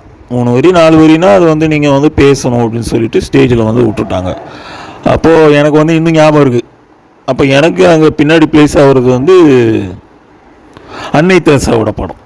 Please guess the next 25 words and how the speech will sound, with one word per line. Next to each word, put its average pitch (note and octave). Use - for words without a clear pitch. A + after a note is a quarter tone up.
மதர் C3
தெரசா. G2
அப்போ C#3
கையிலையும் E3+
இருக்கா F#3+
ஒரு C#3
இது B2
இருக்குது. G#2+
அப்போ -
அந்த C#4+
மைக்ல E3+
வந்து E3
நான் E3
வந்து C#3+
பேசுறேன். -
ம், A2+
என்ன C#3
சொல்றேன் B2+
அப்படின்னா, B2
ஆ, A2+
இவங்களை F3
பத்தி E3+
எனக்கு C#3+
வர்ணிக்கிறதுக்கு E3+
வந்து D#3